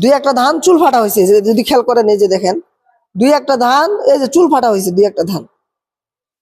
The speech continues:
এই যে দুই একটা ধান কিন্তু চুল ফাটা হয়েছে, দুই একটা ধান চুল ফাটা হবে, একটা ধান থেকেও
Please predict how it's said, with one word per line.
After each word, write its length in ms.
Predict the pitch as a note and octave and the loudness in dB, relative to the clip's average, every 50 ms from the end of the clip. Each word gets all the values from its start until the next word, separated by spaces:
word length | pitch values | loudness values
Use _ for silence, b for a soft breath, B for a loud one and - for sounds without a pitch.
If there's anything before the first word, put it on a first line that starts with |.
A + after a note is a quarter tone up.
| _ _ _ - | _ _ _ -2
এই 100 | - G3+ | 2 2
যে 60 | G#3 | 2
দুই 140 | G3 G#3+ B3+ | 4 2 2
একটা 200 | C4+ B3+ C4 B3 | 0 2 0 0
ধান 140 | A#3 A#3+ B3+ | 0 0 0
কিন্তু 580 | C4 C4+ B3+ C4 E4+ E4+ G4 A4+ A4+ - B B B B B | 0 0 0 0 0 2 2 0 -2 -4 B B B B B
চুল 200 | - F4+ F4+ - | 0 2 2 2
ফাটা 200 | D#4 - A#3 A#3 | 2 0 0 0
হয়েছে, 300 | G#3 G3 E3+ F3 F3 E3 - _ _ _ _ _ _ _ _ _ _ _ _ _ _ _ _ _ _ _ _ _ _ _ _ _ _ _ _ _ _ _ _ _ - G3 | 0 -2 -4 -4 -6 -6 -8 _ _ _ _ _ _ _ _ _ _ _ _ _ _ _ _ _ _ _ _ _ _ _ _ _ _ _ _ _ _ _ _ _ -8 -4
দুই 160 | F3+ A#3 C#4 | 0 2 2
একটা 180 | D4 C#4+ D#4 | 2 0 0
ধান 220 | C#4+ D4 D4+ E4 D#4+ | 0 0 0 0 0
চুল 200 | E4+ F#4 E4+ D#4 | 0 0 2 2
ফাটা 200 | F4 D4+ D4+ D4 | 2 2 2 2
হবে, 200 | D4 D4+ D#4+ D#4+ | 2 4 4 4
একটা 300 | E4+ E4 D#4 D#4+ F4 D4 | 2 2 0 -2 -2 -2
ধান 200 | D4 C#4+ D4+ C#4 | 0 0 0 0
থেকেও 440 | F4 D4+ C#4+ D#4+ E4+ F4 G#4 A4 | -2 0 2 2 2 2 2 -2